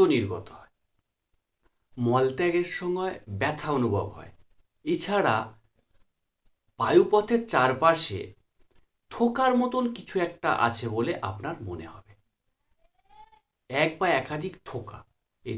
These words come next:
থোকা টাইপসের কিছু একটা ঝুলে আছে বলে আপনার কিন্তু মনে হবে। এটা হচ্ছে বাইরের দিকের অর্শ।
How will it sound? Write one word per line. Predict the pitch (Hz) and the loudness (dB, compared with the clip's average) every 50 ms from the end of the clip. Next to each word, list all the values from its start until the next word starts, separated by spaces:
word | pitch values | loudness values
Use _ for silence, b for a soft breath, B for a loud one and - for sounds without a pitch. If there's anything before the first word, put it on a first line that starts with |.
| 104 - | -6 -2
থোকা | - 170 170 - 196 190 | -2 0 2 2 0 2
টাইপসের | 185 190 190 185 - - - 226 220 220 - | 2 2 0 0 -2 -4 -2 -2 -4 -4 -6
কিছু | - 147 - - 131 120 | -10 -10 -4 -2 -2 -2
একটা | - - - - - - | -2 -4 -6 -6 -6 -6
ঝুলে | - 98 95 98 98 95 98 | -6 -4 -2 -2 0 0 -2
আছে | 98 - 110 101 | -4 -4 -6 -4
বলে | 113 127 - - - 101 | -4 -4 -4 -4 -6 -6
আপনার | 98 - - 90 87 - | -6 -6 -8 -8 -10 -10
কিন্তু | - 85 95 - - - 85 | -12 -14 -12 -10 -10 -10 -10
মনে | 76 92 85 - | -12 -12 -14 -16
হবে। | 92 - - _ _ _ _ _ _ _ _ _ _ _ _ _ _ _ _ _ _ _ _ _ _ _ _ _ _ | -18 -20 -20 _ _ _ _ _ _ _ _ _ _ _ _ _ _ _ _ _ _ _ _ _ _ _ _ _ _
এটা | 113 101 143 143 156 | 2 2 4 2 2
হচ্ছে | 156 156 - - - 208 208 - - - - _ 101 90 87 98 | 2 0 -4 -6 -4 -2 -2 -2 -4 -10 -14 _ -10 -8 0 4
বাইরের | 113 110 120 120 113 117 101 101 104 | 4 6 6 6 4 4 0 0 -4
দিকের | - - - 85 - - | -10 -12 -12 -14 -14 -14
অর্শ। | - - - | -16 -16 -16